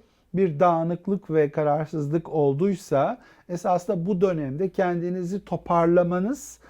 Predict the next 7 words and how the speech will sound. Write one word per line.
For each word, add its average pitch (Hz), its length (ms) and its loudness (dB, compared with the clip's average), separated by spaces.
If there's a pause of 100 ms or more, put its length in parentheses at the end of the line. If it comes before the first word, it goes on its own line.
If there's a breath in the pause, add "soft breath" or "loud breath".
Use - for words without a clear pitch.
(160 soft breath)
sınırlarınızı 208 800 0
yeniden 196 540 0
çizmeniz 175 560 -4
çok - 260 0
daha 147 220 6
kolay 123 280 -2
olacak. 117 380 -4